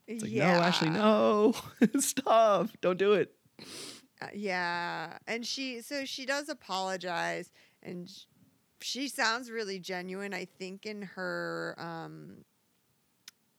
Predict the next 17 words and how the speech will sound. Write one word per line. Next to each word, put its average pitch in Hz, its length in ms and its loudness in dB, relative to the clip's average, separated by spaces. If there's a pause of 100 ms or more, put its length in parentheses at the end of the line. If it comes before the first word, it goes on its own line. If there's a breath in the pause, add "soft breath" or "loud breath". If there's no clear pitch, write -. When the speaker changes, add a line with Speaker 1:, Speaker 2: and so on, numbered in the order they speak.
(180)
Speaker 2:
what 226 160 -16
do 240 60 -12
you 240 100 -10
call 220 280 -8
it 202 80 -8
when 214 120 -10
they 202 100 -8
talk 196 300 -12
to 196 80 -14
the 190 100 -10
camera? 185 560 -10 (720 soft breath)
Speaker 1:
Is 104 60 0
it 104 200 2
Speaker 2:
Uh, 170 60 -2
Speaker 1:
diary 98 420 -2
room 98 340 -4
or 95 320 -6